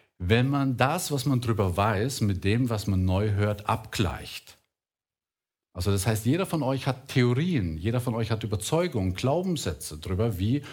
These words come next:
zwischenmenschliche Kommunikation zwischen zwei Menschen und wie auch die Kommunikation mit einem selber funktioniert. Viele von euch haben sich vielleicht mit Psychologie beschäftigt oder mit anderen Philosophien. Und worum ich euch bitten möchte, ist,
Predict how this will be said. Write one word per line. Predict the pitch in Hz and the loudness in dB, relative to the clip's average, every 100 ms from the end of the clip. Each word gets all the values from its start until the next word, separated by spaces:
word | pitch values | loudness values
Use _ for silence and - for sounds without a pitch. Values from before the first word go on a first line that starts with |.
| - - | -18 -4
zwischenmenschliche | 131 127 139 135 135 123 | 0 2 2 0 0 -2
Kommunikation | 123 117 104 98 92 110 165 | 0 0 0 -2 -2 -2 -2
zwischen | - - - | -6 -12 -10
zwei | 80 | -6
Menschen | 76 101 127 185 185 - - - | -2 -2 -2 -6 -8 -18 -12 2
und | 123 190 160 | 4 4 0
wie | 156 | 0
auch | 135 | 0
die | 131 | -4
Kommunikation | 127 139 135 131 - 127 | 0 0 2 -2 0 0
mit | 127 | 0
einem | 107 117 | 0 0
selber | 123 135 123 | 0 0 -2
funktioniert. | - 139 - 170 220 104 - - _ _ _ _ _ | 0 -2 0 0 0 -2 -6 -18 _ _ _ _ _
Viele | - 95 | 0 2
von | 92 92 | 4 2
euch | 101 98 | 2 0
haben | 101 | -2
sich | 98 92 | -2 0
vielleicht | 107 104 | 0 2
mit | 107 | 0
Psychologie | - 120 123 127 202 | -2 0 2 2 -2
beschäftigt | - 107 - 71 - 76 | -2 -2 -2 -6 -12 -10
oder | 82 | -4
mit | 82 90 - | -2 -2 -2
anderen | 117 147 131 | 0 2 0
Philosophien. | 120 104 92 85 80 78 67 - _ _ _ _ _ _ _ _ - | 0 0 0 -4 -8 -10 -12 -16 _ _ _ _ _ _ _ _ -4
Und | 87 90 - 85 | -2 -2 -6 -8
worum | - 95 104 113 | -2 0 2 2
ich | 110 | 0
euch | 95 92 | -2 -2
bitten | 196 - 160 | -6 -2 -2
möchte, | 82 69 - 65 - | -2 -6 -12 -14 -14
ist, | - 67 92 - | -10 -8 -8 -8